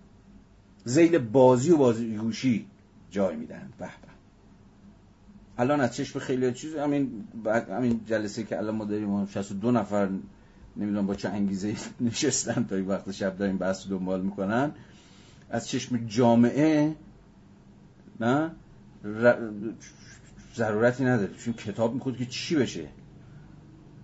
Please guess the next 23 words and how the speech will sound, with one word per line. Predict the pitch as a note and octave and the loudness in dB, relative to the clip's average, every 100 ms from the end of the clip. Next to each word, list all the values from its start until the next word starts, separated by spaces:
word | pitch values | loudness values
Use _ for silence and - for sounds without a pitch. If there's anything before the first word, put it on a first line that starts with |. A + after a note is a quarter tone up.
| - - | -14 -8
برو | B2 | -4
کار | - E3 F#3 | 4 6 6
کن، | A#2 G2+ | 2 0
برو | F2+ | 0
نون | G#2+ C#3+ D3 | 2 4 6
در | A2+ | 4
بیار، | F#2 F2 D2+ C#2 - - - - - - | 4 -2 -6 -8 -16 -20 -20 -20 -20 -8
چقدر | A#2 | -2
باش | C3 B2+ | -2 -2
پول | D3+ D#3+ | 0 4
در | B2+ G#2 | 6 4
میاری. | F2+ D#2 D2 - - - - - - - - - - - | 0 -4 -14 -20 -20 -20 -20 -20 -20 -20 -20 -20 -16 0
به | C3 | 4
این | D3 | 6
معنا | C#3+ C#3+ | 6 4
می‌شه | C#3 C3+ C3 C3 - - - - - - - - | 2 2 2 0 -4 -16 -20 -20 -20 -20 -20 -2
ذیل | A#2+ C3 | 4 4
بازی | B2 A2 G#2+ G#2 | 6 4 4 4
و | B2 | 4
بازی، | G#2+ F#2+ F#2+ | 4 2 -2
بازیگوشی | F2 G#2 F#2+ F2 F#2+ - G#2 | -2 0 0 -2 -4 -4 -4
جای | F2 D2 C#2 - - | -4 -6 -8 -18 -14
می‌دهند. | F#2 F2 F#2+ - | -8 -6 -6 -8